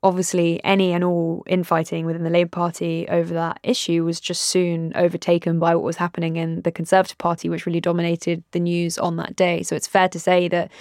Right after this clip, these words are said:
it is a good time to be Keir Starmer when stuff like that happens, and perfectly timed in some ways for Labour on Friday. But of course, yeah, signalling, like you say, that bigger question of Keir Starmer well, well ahead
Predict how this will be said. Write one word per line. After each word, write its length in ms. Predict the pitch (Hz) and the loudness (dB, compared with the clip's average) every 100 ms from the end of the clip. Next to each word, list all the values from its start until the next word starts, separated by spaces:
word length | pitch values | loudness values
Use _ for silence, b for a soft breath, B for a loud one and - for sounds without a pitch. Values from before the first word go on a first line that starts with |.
| B B B _ - | B B B _ 2
it 100 | 185 | 2
is 80 | 170 | 2
a 60 | |
good 160 | 175 - | 0 0
time 180 | 185 175 | -2 0
to 80 | |
be 300 | - 180 175 - | 2 0 0 -6
Keir 140 | - 185 | 0 0
Starmer 400 | - 233 220 180 | 4 4 4 0
when 160 | 170 | -4
stuff 260 | 170 180 - | -6 -8 -6
like 120 | - | -4
that 220 | 180 175 - | -4 -4 -6
happens, 640 | 190 190 - - 196 - - | -6 -4 -4 -6 -8 -10 -8
and 560 | 180 180 175 175 - - - | -6 -4 -4 -6 -10 -16 -4
perfectly 460 | 196 185 - 170 | -2 -2 -4 -6
timed 280 | - 190 175 | -4 -4 -2
in 120 | 170 | -4
some 160 | - 175 | -4 -4
ways 260 | 180 175 | -2 -4
for 80 | - | -2
Labour 300 | 185 180 180 | -2 0 -2
on 80 | 175 | -2
Friday. 320 | - 190 190 | 0 0 0
But 160 | 185 185 | -2 -4
of 100 | 170 | -4
course, 400 | 185 180 - - | -6 -6 -10 -4
yeah, 200 | 202 185 | -2 -2
signalling, 420 | - 170 175 175 | -2 -4 -2 -2
like 240 | 175 175 180 | -4 -8 -10
you 60 | |
say, 340 | - 180 175 170 B B | -2 -2 -2 -6 B B
that 160 | - - | -4 2
bigger 180 | 180 170 | 2 2
question 440 | 175 170 - - | -2 -4 -4 -4
of 360 | - 175 - _ | -4 -6 -14 _
Keir 120 | - 185 | -6 -4
Starmer 340 | 185 180 175 | 0 0 0
well, 320 | 180 196 190 | 2 4 6
well 160 | 185 180 | 4 0
ahead 340 | 185 175 175 | 0 -2 -4